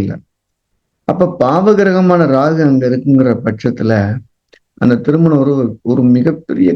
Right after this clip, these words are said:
கசப்பை கொடுத்து விடுது. திருமணம் நடந்துருது, ஏன்டா நடந்துச்சுன்னு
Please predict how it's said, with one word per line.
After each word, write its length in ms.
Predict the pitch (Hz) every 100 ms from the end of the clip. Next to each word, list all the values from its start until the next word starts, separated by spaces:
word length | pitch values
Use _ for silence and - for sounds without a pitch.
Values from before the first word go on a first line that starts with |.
| - -
கசப்பை 440 | 170 170 208 - 180
கொடுத்து 340 | 135 117 113 -
விடுது. 220 | - - _ _ _ _ _ _ _ _ _ _ -
திருமணம் 440 | 185 196 185 151 135
நடந்துருது, 540 | 165 196 175 131 113 85 - _ 117
ஏன்டா 220 | 135 139 143 117
நடந்துச்சுன்னு 580 | 120 139 147 - 143